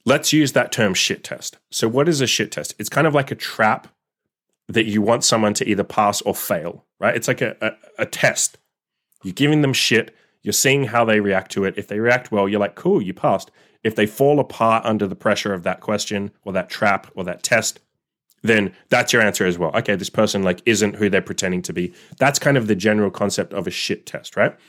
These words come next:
You, it's almost like, and I know you're not trying to do it intentionally, but when you go to a girl and ask for dating advice, it's almost like you're shit testing her.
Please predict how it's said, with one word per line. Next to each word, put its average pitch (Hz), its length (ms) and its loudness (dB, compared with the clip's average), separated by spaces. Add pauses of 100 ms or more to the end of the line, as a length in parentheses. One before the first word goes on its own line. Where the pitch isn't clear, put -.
(1300)
You, 139 180 2
it's 165 160 2
almost 202 320 2
like, 143 300 2 (540)
and 143 100 2
I 147 60 4
know 147 100 2
you're 170 160 2
not 135 140 0
trying 123 180 0
to 117 120 0
do 127 180 0
it 107 80 0
intentionally, 95 560 -2 (320)
but 131 80 2
when 143 180 4
you 156 100 4
go 131 220 2
to 139 180 -2
a 120 40 0
girl 107 240 2
and 104 160 -6
ask 107 260 -2
for - 80 -10
dating 107 320 -2
advice, 85 340 -6
it's 120 140 -6
almost 185 260 -2
like 139 140 -10
you're 101 100 -4
shit - 280 -4
testing 104 380 -4
her. 117 380 0